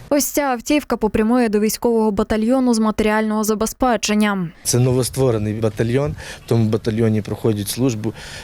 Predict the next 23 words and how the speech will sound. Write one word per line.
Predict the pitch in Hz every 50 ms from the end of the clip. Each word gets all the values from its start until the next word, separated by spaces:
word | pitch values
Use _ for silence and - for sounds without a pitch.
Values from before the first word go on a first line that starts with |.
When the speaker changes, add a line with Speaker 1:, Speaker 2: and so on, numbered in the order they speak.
| - - 110
Speaker 2:
е, | 104 104
люди | 101 113 123 120 113 113 -
після | - 117 104 - 117 107
поранення, | - - 110 117 127 139 135 127 117 107
які | 107 104 104 - 107
не | 104 104
можуть | 113 117 110 104 101
повернутися | - 107 98 98 98 95 104 110 - - 98
на | 98 95
передову. | - - 98 101 95 95 95 90 92 82 - - - - - - - -
Але | 110 104 104 107 107
вони | 104 113 113 117 117 104 101 101
не | 104 107 113
залишають | 98 104 107 107 107 98 - - 110 101 98 95 92
свою | - - 104 107 104 101
службу | 101 - 110 123 139 139 135 147 156 147 - - - - - - - -
і | - 113 110 107 107
доставляють | 104 101 110 104 - - 113 107 113 113 113 110 104 101 101 98 - - - - - - -
і | - 117
боєприпаси, | 104 104 107 104 101 98 - - - - - 127 135 131 - - 127 123 104 - -
і | - 113 107
продукти | 95 - 110 104 104 113 98 - - 107
харчування | - - 104 98 - - 110 104 107 117 123 120 107 107